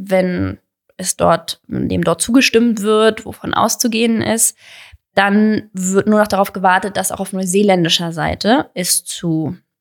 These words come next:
Abstimmungen und zu einer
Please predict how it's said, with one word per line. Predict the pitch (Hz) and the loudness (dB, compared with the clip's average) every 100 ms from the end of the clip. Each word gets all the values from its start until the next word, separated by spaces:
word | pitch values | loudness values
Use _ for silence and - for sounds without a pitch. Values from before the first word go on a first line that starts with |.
| _ _ _ _ _ | _ _ _ _ _
Abstimmungen | - 240 214 220 208 202 | -2 0 4 4 4 0
und | 185 180 | 0 -2
zu | - - 196 | -2 -6 -4
einer | 190 185 180 185 185 185 | -2 -2 -2 -2 -2 -4